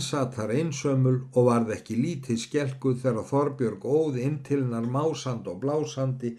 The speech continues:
og án þess að heilsa og tók svo til orða. „Hvað kemur til að þú kemur aldrei að finna mig? Ætlarðu þér nú að svíkja hann Vigfús minn gjörsamlega? Þú ert þokka kind.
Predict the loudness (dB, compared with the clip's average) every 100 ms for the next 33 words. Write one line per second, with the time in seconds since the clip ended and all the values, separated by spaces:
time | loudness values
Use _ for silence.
0 | -12 -20 _ 0 4 4 4 0 -2 -4
1 | 0 0 0 -4 -2 0 0 2 2 2
2 | 2 2 0 -2 -4 -8 -14 -18 -20 _
3 | -20 -20 _ 0 0 2 2 6 6 8
4 | 10 10 8 2 -2 2 4 6 4 4
5 | 2 2 0 0 4 4 2 -2 -12 -20
6 | _ _ _ _ -20 -20 _ _ 2 6
7 | 6 8 6 6 6 6 4 2 0 0
8 | -2 0 4 4 4 2 2 2 0 2
9 | 2 0 -6 -6 -12 -16 -18 _ _ _
10 | -2 2 6 6 4 2 2 2 -4 -8
11 | -4 -2 0 -2